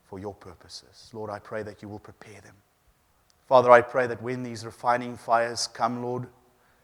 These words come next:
God, that they will not give up. But God, that they will not look to their left or to their right, but they will, that they will keep their eyes firmly upon you, and that they will know, Lord God, that it is for a greater purpose. And Lord, that it is not for,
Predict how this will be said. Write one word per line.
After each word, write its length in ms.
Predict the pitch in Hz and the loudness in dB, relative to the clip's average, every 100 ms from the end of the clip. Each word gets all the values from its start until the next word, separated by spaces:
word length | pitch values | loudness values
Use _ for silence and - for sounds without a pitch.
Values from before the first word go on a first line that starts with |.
| _ _ _ - | _ _ _ 8
God, 180 | 120 | 8
that 80 | 110 | 8
they 80 | 120 | 0
will 140 | 107 | -8
not 240 | 123 117 - | -8 -10 -10
give 160 | 120 | -8
up. 280 | 90 - - - _ _ _ - - - - - - - _ _ _ _ _ - | -6 -8 -14 -20 _ _ _ -18 -16 -18 -20 -20 -20 -20 _ _ _ _ _ -14
But 180 | 104 | -10
God, 220 | 107 127 117 | 0 2 0
that 80 | |
they 60 | 123 | -6
will 140 | 120 | -10
not 220 | 120 123 123 | -10 -10 -12
look 140 | 120 | -12
to 80 | 127 | -12
their 140 | 117 | -12
left 300 | 117 117 - | -10 -12 -12
or 60 | 113 | -18
to 120 | 120 | -14
their 220 | 113 117 | -12 -12
right, 180 | 117 117 - | -12 -14 -16
but 120 | 113 | -16
they 100 | 113 | -12
will, 160 | 113 | -12
that 180 | 107 117 | -14 -12
they 100 | 123 | -10
will 140 | 120 120 | -10 -12
keep 280 | - 127 | -14 -14
their 140 | - 123 - | -12 -14 -14
eyes 320 | 123 127 - | -14 -12 -16
firmly 420 | - 135 127 117 | -10 -10 -10 -14
upon 300 | 110 - 107 | -18 -20 -20
you, 80 | 107 113 | -20 -12
and 100 | 120 | -8
that 120 | 123 | -2
they 100 | 127 | 0
will 160 | 123 127 | 0 -2
know, 240 | 127 131 | 0 0
Lord 240 | 127 120 | 0 -6
God, 220 | 113 123 117 | -2 -2 -2
that 100 | 120 | -6
it 120 | 113 | -8
is 80 | - | -10
for 180 | 127 | -8
a 40 | 117 | -8
greater 400 | 113 120 117 123 | -6 -6 -6 -14
purpose. 640 | - 107 - - - - _ _ _ _ _ _ _ _ - _ _ _ - - | -16 -16 -16 -20 -20 -20 _ _ _ _ _ _ _ _ -20 _ _ _ -18 -6
And 180 | 127 131 | 2 8
Lord, 220 | 139 135 | 8 8
that 100 | 131 | 2
it 100 | 131 | -2
is 160 | 123 | 0
not 220 | 127 143 - | 4 4 4
for, 360 | - 123 123 | -4 -4 -4